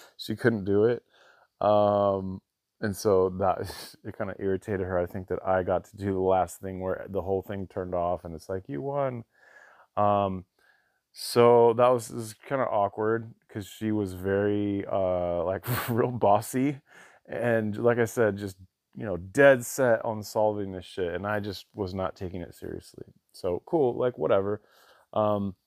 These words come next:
I wasn't holding it against her or anything, and so it was only an hour,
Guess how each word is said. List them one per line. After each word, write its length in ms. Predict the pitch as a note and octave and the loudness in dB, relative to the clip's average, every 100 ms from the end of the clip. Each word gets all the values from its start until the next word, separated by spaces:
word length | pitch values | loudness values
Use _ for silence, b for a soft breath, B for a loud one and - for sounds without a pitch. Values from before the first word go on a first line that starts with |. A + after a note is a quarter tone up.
| _ _ _ _ _ _ _ _ | _ _ _ _ _ _ _ _
I 60 | - | -6
wasn't 280 | F2+ F#2 F2 | -4 -4 -2
holding 220 | F#2 F#2 | -2 -2
it 80 | F#2 | -4
against 400 | F2+ F2+ F2 - | -4 -6 -10 -4
her 200 | F#2 F2+ | 0 0
or 40 | F#2 | -2
anything, 320 | F#2 F2+ F2+ | -8 -8 -10
and 120 | F2+ | -10
so 260 | - E2+ E2 F#2 | -6 -4 -4 -4
it 100 | - | -6
was 160 | F#2+ A2 | -6 -4
only 220 | A#2+ A#2 | -2 -2
an 80 | G2+ | -4
hour, 480 | G2 G#2 G#2 G#2+ | -2 0 2 0